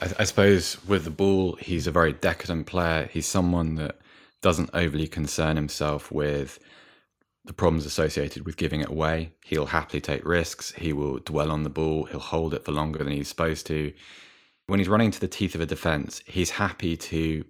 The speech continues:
try something. Um, he's a very low percentage player in that way. Um, without the ball, I think it's an easier case to make. He's a very hard-working player.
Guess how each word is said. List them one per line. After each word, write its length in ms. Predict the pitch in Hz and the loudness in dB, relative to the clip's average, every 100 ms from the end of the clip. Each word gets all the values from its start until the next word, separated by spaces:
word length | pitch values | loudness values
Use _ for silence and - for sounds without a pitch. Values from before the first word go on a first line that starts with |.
| _ | _
try 300 | - 98 85 | 4 6 6
something. 460 | 76 - - - - - - - - - | 2 -6 -6 -10 -14 -18 -20 -20 -20 -4
Um, 380 | - 85 82 82 - | 2 4 4 0 0
he's 160 | 101 95 | 2 6
a 60 | |
very 180 | 98 92 | 8 6
low 240 | 87 85 | 6 4
percentage 560 | 78 78 82 78 73 - | 4 0 0 -2 -4 -4
player 260 | 107 98 82 | -2 0 0
in 140 | 76 | -2
that 200 | 69 - | -6 -4
way. 360 | 67 - - - - | -6 -6 -8 -16 -8
Um, 680 | 78 80 80 78 78 76 73 - - - - - | -6 -4 -4 -4 -4 -6 -8 -12 -20 -20 -20 -12
without 380 | - 92 101 98 | -2 4 6 4
the 60 | 87 | 2
ball, 340 | 98 98 101 | 4 6 6
I 60 | 82 | 4
think 200 | - 82 | 0 -4
it's 140 | 67 | -2
an 80 | 78 | -2
easier 220 | 80 76 | -2 -2
case 260 | 73 80 78 | -2 -2 -2
to 80 | 80 | -2
make. 320 | 82 82 76 | 0 0 -2
He's 160 | - | -6
a 20 | 76 | 0
very 140 | 76 | 0
hard-working 580 | 76 76 80 78 - 82 | 2 0 2 0 -2 -8
player. 420 | - 85 82 82 | -4 -2 0 -2